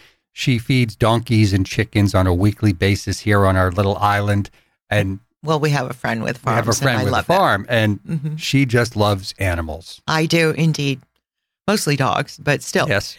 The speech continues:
Speaker 2: Anyway, so the Trulli that we were staying in were unique because they were doubled up to each other. They were two circular buildings, two conical shaped roofs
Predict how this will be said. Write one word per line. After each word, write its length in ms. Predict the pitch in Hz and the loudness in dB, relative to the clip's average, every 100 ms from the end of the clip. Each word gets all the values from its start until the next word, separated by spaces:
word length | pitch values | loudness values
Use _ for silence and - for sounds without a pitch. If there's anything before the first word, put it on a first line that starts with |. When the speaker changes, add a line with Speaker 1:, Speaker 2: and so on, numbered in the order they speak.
| - - - | -20 -10 -2
Speaker 2:
Anyway, 320 | 254 226 170 | 2 2 0
so 480 | - 202 190 190 - | 0 2 4 2 0
the 240 | 165 190 | 0 -2
Trulli 400 | - 233 254 277 | 2 0 2 2
that 140 | 240 | 2
we 160 | 180 196 | 2 4
were 100 | 214 | 2
staying 380 | - 185 160 156 | 0 0 0 2
in 280 | 151 156 156 | 2 2 2
were 200 | 156 156 | 0 0
unique 680 | 151 156 196 247 160 - | 0 4 4 4 0 -6
because 380 | - 170 170 160 | -10 -4 -2 -2
they 160 | - 160 | 0 0
were 220 | 151 151 | 2 0
doubled 580 | 135 - 170 160 160 - | -2 -4 -2 0 -2 -2
up 280 | 147 143 _ | -4 -4 _
to 120 | - 151 | -8 -6
each 220 | 135 - | -4 -2
other. 400 | 147 135 117 104 - | 0 0 0 -2 -4
They 340 | 143 139 135 127 | 0 2 0 -2
were 240 | 143 143 135 | -2 0 -2
two 680 | - - 185 175 165 165 165 _ _ _ _ _ _ | -2 0 2 4 4 2 0 _ _ _ _ _ _
circular 560 | - 175 175 220 214 | -2 -2 0 0 2
buildings, 460 | 185 180 175 165 165 | 2 2 2 0 -2
two 240 | - 185 | -2 -4
conical 480 | 180 165 160 165 160 | 0 0 0 0 -2
shaped 340 | 160 156 151 151 | 0 0 0 0
roofs 360 | 147 147 - | 0 0 -2